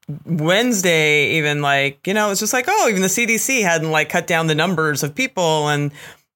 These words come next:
um, you know, it's just still like, "Wash your hands and keep your distance and be careful." And then,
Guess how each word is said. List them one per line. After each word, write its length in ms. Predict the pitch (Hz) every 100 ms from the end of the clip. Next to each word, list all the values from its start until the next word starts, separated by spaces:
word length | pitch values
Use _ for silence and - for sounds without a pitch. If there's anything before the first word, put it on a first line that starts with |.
| -
um, 580 | 160 151 143 139 139 143
you 100 | 202
know, 100 | 180
it's 140 | 170 165
just 100 | 147
still 180 | 196 180
like, 160 | 170
"Wash 240 | 185 247 262
your 80 | 262
hands 480 | 311 240 160 151
and 120 | 151 156
keep 220 | 262 -
your 80 | 269
distance 640 | 277 - 196 165 156 147
and 320 | 160 151 151
be 80 | 220
careful." 680 | 214 254 - 160 143 143 139 - - - _
And 160 | - 180
then, 600 | 185 175 170 165 165